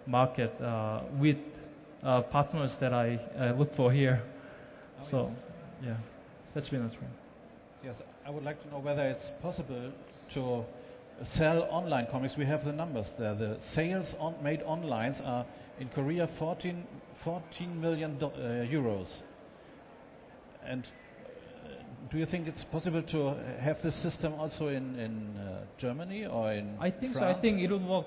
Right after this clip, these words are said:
Speaker 1: uh, in all countries where manga and online service works.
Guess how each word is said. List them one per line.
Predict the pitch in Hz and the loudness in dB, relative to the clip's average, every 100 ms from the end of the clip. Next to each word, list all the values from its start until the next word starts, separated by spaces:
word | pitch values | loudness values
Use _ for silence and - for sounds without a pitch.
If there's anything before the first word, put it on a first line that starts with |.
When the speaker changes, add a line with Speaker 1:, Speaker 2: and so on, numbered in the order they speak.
| - | 2
Speaker 1:
uh, | 170 165 156 | 8 8 8
in | 180 170 | 4 2
all | 160 180 196 | 4 6 6
countries | 202 196 - 170 147 143 | 4 0 2 0 0 2
where | 151 151 143 | 6 6 6
manga | 135 147 160 156 | 6 6 6 8
and | 147 139 135 123 151 | 10 8 6 2 2
online | 156 156 143 135 123 | 4 6 6 4 2
service | 147 135 123 127 | 2 2 2 0
works. | 120 113 - | 2 2 0